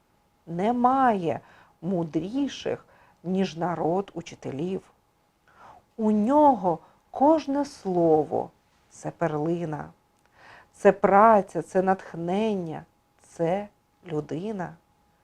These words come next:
Не бійтесь заглядати у словник. Це пишний яр, а не сумне провалля.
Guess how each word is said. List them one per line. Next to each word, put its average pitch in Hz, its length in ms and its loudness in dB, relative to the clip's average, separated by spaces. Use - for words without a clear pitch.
Не 240 280 0
бійтесь 214 680 0
заглядати 170 880 2
у - 120 -6
словник. 165 840 -6
Це 196 320 0
пишний 262 800 0
яр, 180 420 0
а 175 100 4
не 156 160 -6
сумне 156 600 -8
провалля. 156 680 -4